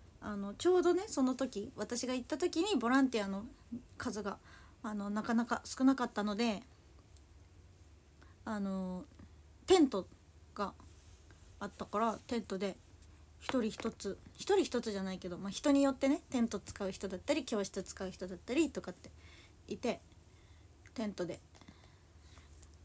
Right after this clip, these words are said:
久しぶりにテントで寝た。<laughs> そういえば。そういえば。久しぶりにテント、え、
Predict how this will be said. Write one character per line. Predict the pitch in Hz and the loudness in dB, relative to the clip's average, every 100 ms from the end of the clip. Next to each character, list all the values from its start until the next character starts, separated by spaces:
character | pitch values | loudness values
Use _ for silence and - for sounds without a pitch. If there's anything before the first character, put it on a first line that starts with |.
| - - - - - - - - - - - - - - - | -20 -20 -20 -20 -20 -20 -20 -20 -20 -20 -20 -20 -20 -20 -4
久 | - 330 | 4 6
し | - | 8
ぶ | 403 | 8
り | 359 | 8
に | 381 | 8
テ | 302 370 | 10 8
ン | |
ト | 320 | 8
で | 202 | 4
寝 | 196 | 2
た。 | 190 190 - - - | 0 -6 -8 -20 2
<laughs> | 381 359 381 403 349 427 - - 381 440 - | 6 10 10 8 6 2 0 -10 -6 -4 -4
そ | - 302 | 4 6
う | 285 | 10
い | 277 | 10
え | |
ば。 | 214 - - - - - - - - - - - - - - - - - - - - - - - - - - - - - - | 8 2 -12 -20 -20 -20 -20 -20 -20 -20 -20 -20 -20 -20 -20 -20 -20 -20 -20 -20 -20 -20 -20 -20 -20 -20 -20 -20 -20 -20 -12
そ | - 294 302 | -4 2 6
う | |
い | 294 | 6
え | 285 | 4
ば。 | 185 - - - - - - - - - - - - - | 2 -6 -20 -20 -20 -20 -20 -20 -20 -20 -20 -20 -18 -8
久 | - 285 | 0 2
し | 285 | 2
ぶ | 254 | 4
り | 269 | 6
に | 269 | 6
テ | 262 269 | 6 2
ン | |
ト、 | 240 | 2
え、 | 269 | -2